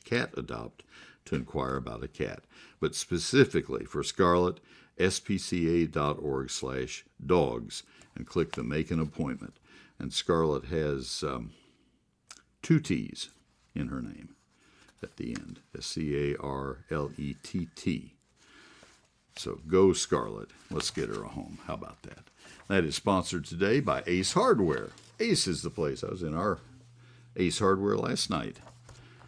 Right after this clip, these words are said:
And, uh, as soon as I walked in the door, "Thanks for coming in. How can we help you?" That's the thing that sets them apart. There's somebody assigned to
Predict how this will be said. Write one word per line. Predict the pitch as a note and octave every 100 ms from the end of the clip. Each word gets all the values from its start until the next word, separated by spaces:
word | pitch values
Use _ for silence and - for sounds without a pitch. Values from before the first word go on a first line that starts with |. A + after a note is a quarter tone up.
| - - - -
And, | E2 C#2+ C2 A#1+ B1
uh, | C2 C2 - - -
as | -
soon | G2+
as | E2
I | E2
walked | F2+ F#2
in | A2+
the | A2
door, | G2+ F2+ - - - _ _ _
"Thanks | - G3+ F3
for | C#3
coming | - C3 A2+
in. | E2+ A#1+
How | E2+ B2
can | A#2+ F#2+
we | F2+
help | D2+ B1 -
you?" | - -
That's | F#2+ A#2 -
the | -
thing | C#2+ - E2 D#2+ D#2+
that | -
sets | - D#2 -
them | D2
apart. | C2+ - B1 -
There's | - -
somebody | F#2+ F#2 F#2 F2+
assigned | C2+ - E2+ E2 E2+ D#2
to | -